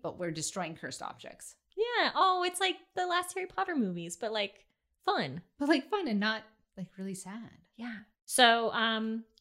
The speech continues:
Speaker 2: to close out this episode, I did wanna talk about something fun, which is haunted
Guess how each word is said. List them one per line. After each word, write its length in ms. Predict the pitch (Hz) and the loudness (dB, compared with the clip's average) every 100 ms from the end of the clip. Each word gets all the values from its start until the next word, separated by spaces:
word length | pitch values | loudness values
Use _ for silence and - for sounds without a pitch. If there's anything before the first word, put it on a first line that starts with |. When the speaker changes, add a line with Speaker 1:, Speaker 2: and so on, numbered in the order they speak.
| - | -12
Speaker 2:
to 80 | - | -2
close 240 | 311 302 | 0 6
out 300 | 240 214 302 - _ _ - | 6 6 -2 -12 _ _ -6
this 140 | 214 | -2
episode, 420 | 185 - 147 175 - - | -2 -4 -10 -10 -12 -14
I 80 | - | -12
did 160 | - 302 | -8 -4
wanna 160 | 294 220 | -2 -4
talk 220 | - 147 | -6 -10
about 380 | - 147 165 - _ | -6 -6 -8 -16 _
something 500 | - 175 - 151 151 - | -4 -2 -2 -6 -6 -6
fun, 360 | 196 - - - - | -4 -4 -10 -12 -8
which 180 | 180 | -6
is 220 | 165 151 - _ | -6 -6 -10 _
haunted 560 | - 226 233 240 247 | -6 0 0 0 -6